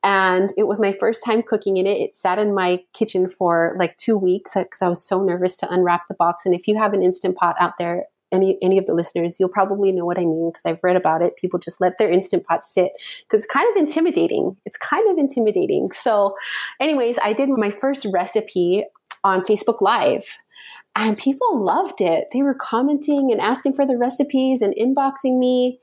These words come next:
And so e-, even, it doesn't have to be anything super profound. It can be something as simple as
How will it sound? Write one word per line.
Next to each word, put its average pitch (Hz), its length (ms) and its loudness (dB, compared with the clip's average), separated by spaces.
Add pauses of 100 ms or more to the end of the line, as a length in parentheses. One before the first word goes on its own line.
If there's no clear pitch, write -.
And 220 220 -8
so 247 240 0
e-, 262 180 0
even, 302 320 2
it 233 120 0
doesn't 311 180 -2
have 311 180 -4
to 302 80 0
be - 140 0
anything 240 360 0
super 247 440 -2
profound. 190 840 0
It 214 160 -2
can 233 180 -2
be 226 140 -2
something 226 480 0
as 196 180 -4
simple 214 380 0
as 175 560 -2